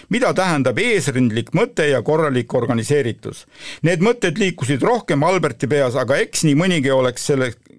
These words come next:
mõttega päri olnud. Köögitoimkond oli omavahel raksus, kas panna enne porgandid või kartulid. Porgandid enne, siis keevad korralikult läbi,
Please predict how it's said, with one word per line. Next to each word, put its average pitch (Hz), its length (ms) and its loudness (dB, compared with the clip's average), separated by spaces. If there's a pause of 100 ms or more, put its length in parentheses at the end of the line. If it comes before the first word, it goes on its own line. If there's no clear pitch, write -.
(280)
mõttega 151 460 -2
päri 131 260 0
olnud. 107 380 -2 (380)
Köögitoimkond 139 1080 2
oli 147 260 0
omavahel 156 560 2
raksus, 147 460 -4 (180)
kas - 180 -6
panna 156 460 2
enne 135 240 2
porgandid 185 540 0
või 139 100 0
kartulid. 107 600 -4
Porgandid 139 520 -2
enne, 220 400 4 (260)
siis - 220 -6
keevad 143 320 0
korralikult 123 560 0
läbi, 233 240 2